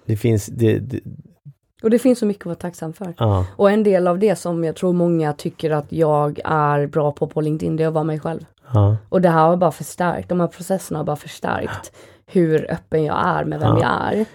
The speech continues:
Speaker 2: är. Eh, och det har varit en process.
Speaker 1: Mm.
Speaker 2: För när jag började jobba med LinkedIn som kanal,
Speaker 1: Mm.
Speaker 2: då var det ju för att jag blev, eh,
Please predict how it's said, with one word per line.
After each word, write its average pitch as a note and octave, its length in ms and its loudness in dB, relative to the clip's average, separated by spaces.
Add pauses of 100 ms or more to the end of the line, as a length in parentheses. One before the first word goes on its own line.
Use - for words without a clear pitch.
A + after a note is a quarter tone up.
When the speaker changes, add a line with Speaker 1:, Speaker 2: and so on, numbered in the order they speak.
(380)
Speaker 2:
är. D#3+ 220 2
Eh, D3+ 60 -2
och E3+ 140 -2
det B3+ 600 2
har - 200 -2
varit E3 380 -2
en D#3 300 0 (280)
process. - 720 -6 (100)
Speaker 1:
Mm. C3 160 4
Speaker 2:
För F#3 100 2
när F3 120 4
jag D#3+ 160 2
började F#3+ 340 2
jobba A3+ 240 2
med D#3+ 120 -4
LinkedIn D#3 440 -6
som D#3 280 -6
kanal, G#3 680 -2 (120)
Speaker 1:
Mm. A#2 200 4
Speaker 2:
då F#3 80 2
var A3 160 4
det G3 80 2
ju E3+ 60 2
för E3+ 160 -2
att D#3 140 -2
jag D#3 240 2
blev, D#3 340 0
eh, D#3 140 -6